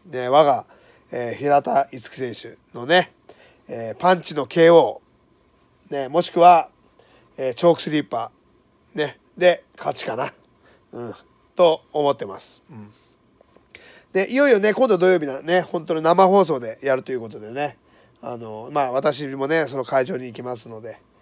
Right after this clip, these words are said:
ね、楽しみにしてますので、ね、皆さんも応援してください。ね。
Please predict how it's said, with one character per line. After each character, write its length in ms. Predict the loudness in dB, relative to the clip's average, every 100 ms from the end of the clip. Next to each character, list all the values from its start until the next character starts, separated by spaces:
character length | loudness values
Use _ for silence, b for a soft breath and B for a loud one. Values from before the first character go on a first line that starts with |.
| b _ -14
ね、 200 | -14 -14 _ _ _ _ -6
楽 160 | -4
し 80 | -4
み 80 | -8
に 60 | -10
し 60 |
て 80 | -14
ま 100 | -16
す 140 | -16
の 60 | -18
で、 140 | -20 -20 _
ね、 140 | -18 -10
皆 140 | -8
さ 120 | -6 -8
ん 40 |
も 80 | -6
応 80 | -6
援 80 | -6
し 60 |
て 80 | -6
く 60 | -8
だ 100 | -8
さ 160 | -8 -14
い。 160 | _ _
ね。 280 | -18 -18